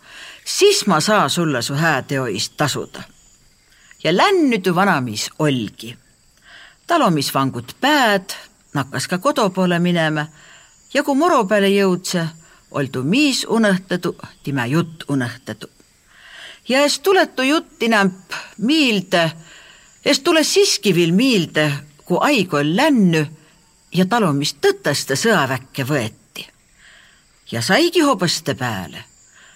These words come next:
Ja olgi nii, et riigist riiki ja maast maale liiguti.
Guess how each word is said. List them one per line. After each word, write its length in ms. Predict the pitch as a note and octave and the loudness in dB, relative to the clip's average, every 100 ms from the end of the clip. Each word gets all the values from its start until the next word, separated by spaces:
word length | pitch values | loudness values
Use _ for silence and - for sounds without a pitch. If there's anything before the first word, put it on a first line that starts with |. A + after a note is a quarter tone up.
| _ | _
Ja 100 | - | 0
olgi 420 | F#3 C#4 D4+ F4 E4 | 2 2 2 2 4
nii, 200 | D4 G#3+ | 4 4
et 200 | F3+ F3 | 2 0
riigist 500 | D#3+ C#3+ C#3+ - - | 0 0 -2 -4 -2
riiki 420 | D3 C3 - D3+ | -2 -2 -4 -4
ja 120 | C#3+ | 0
maast 440 | D3+ C#3+ B2+ - D#3+ | 0 0 -2 -4 -2
maale 340 | D3 C3 C3+ | -2 0 -2
liiguti. 640 | C#3+ C#3 B2+ A2+ _ - | -2 -4 -8 -14 _ -14